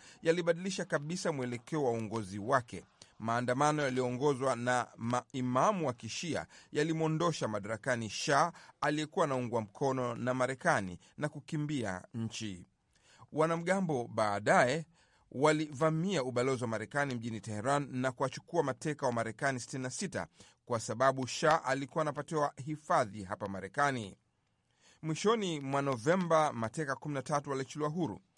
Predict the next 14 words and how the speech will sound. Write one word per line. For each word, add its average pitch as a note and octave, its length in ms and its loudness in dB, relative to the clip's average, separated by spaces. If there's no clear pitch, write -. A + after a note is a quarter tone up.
Hapo D3+ 360 4
April G#3 360 -2
elfu F#3+ 200 2
tisa D3+ 180 -2
mia C#3 200 0
themanini, B2 560 -4
Carter F3 340 2
aliruhusu C3 580 -2
operesheni A#2 440 -6
ya A2+ 60 -4
kijeshi C3 460 -6
kuwaokoa B2 440 -2
mateka C3 360 -6
waliobaki. D#3+ 500 2